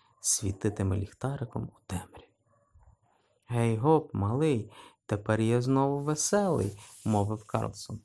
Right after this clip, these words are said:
«Клич сюди своїх маму й тата, будемо знайомитись». «Вони пішли в кіно», — сказав малий. «Пішли в кіно? Тоді, як мали нагоду зустрітися зі мною?» — здивувався Карлсон.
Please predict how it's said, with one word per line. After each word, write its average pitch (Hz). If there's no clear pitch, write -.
«Клич 190
сюди 165
своїх 127
маму 135
й 101
тата, 202
будемо 127
знайомитись». 101
«Вони 147
пішли 151
в 147
кіно», — 160
сказав -
малий. 58
«Пішли 117
в 110
кіно? 120
Тоді, 143
як 131
мали 160
нагоду 151
зустрітися 160
зі 139
мною?» — 120
здивувався 196
Карлсон. 202